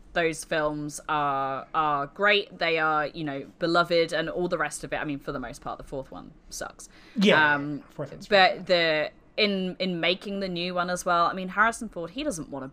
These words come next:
Speaker 1: be doing, he doesn't wanna be
Speaker 2: Yeah.
Speaker 1: doing this anymore, guys. Like, he just wants to retire and be, like, a grumpy old man on his porch. Like,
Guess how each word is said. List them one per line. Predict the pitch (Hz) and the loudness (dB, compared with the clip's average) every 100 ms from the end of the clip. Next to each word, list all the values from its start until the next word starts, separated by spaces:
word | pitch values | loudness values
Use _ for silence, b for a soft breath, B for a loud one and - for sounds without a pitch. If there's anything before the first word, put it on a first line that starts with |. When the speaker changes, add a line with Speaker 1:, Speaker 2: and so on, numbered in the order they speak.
| - | -8
Speaker 1:
be | 160 160 | -4 -4
doing, | 156 156 151 | 0 -2 -2
he | 214 285 | -6 -6
doesn't | 320 180 | -6 -6
wanna | 143 | -8
be | 139 | -8
Speaker 2:
Yeah. | 131 | -8
Speaker 1:
doing | 135 139 147 | -6 -6 -6
this | 151 | -6
anymore, | 175 170 170 170 | -6 -4 -6 -4
guys. | 175 175 175 175 | 0 2 0 0
Like, | 185 | -4
he | - 254 226 | -4 -8 -4
just | 196 - | -4 -4
wants | 165 160 - | -8 -8 -10
to | - 160 156 151 143 - | -4 0 2 2 0 -2
retire | 156 151 - 233 233 226 220 214 - | -8 -8 0 4 4 4 2 2 0
and | 175 | -4
be, | 160 151 | -6 -6
like, | 135 139 | -4 -6
a | 143 | -8
grumpy | 143 196 196 196 208 | -8 -4 -4 -4 -4
old | 180 180 175 | -2 -2 0
man | 156 156 147 | 2 2 2
on | 135 | -4
his | 175 - | -8 -10
porch. | - 135 110 - 143 | -8 -6 -6 -8 -8
Like, | 127 - | -8 -10